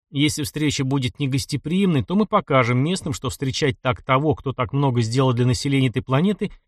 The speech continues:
неправильное решение. У тебя в трюме находится пятьсот вооруженных и подготовленных солдат. Я полагаю, что этого достаточно, чтобы в случае чего захватить этот городишко.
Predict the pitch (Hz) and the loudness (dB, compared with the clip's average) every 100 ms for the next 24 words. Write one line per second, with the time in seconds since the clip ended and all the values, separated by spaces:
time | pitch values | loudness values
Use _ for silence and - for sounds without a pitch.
0 | _ 175 - 143 127 120 127 165 - 104 | _ -4 0 2 4 4 2 0 -2 -4
1 | 107 120 - _ _ _ _ - 190 226 | -4 -6 -14 _ _ _ _ -12 -2 0
2 | 214 233 226 202 190 208 - 156 185 - | 0 0 2 2 0 -2 -4 -6 -12 -8
3 | 208 180 170 160 190 175 - 127 123 131 | -6 -2 -2 0 0 0 -2 -4 0 0
4 | 160 156 139 - 147 131 117 - _ _ | 0 0 0 -2 -2 -2 -4 -10 _ _
5 | _ _ - 147 165 151 147 127 156 143 | _ _ -4 0 2 2 2 0 -2 -2
6 | 135 143 - 208 - 135 - 131 120 - | 0 -2 -2 -4 -2 -4 -4 -4 -4 -4
7 | 139 135 - 156 165 131 - 120 131 131 | -4 -2 -2 -2 -2 -2 0 0 -2 -6
8 | 131 123 120 127 117 101 - - - | -6 -4 2 2 2 -2 -8 -10 -14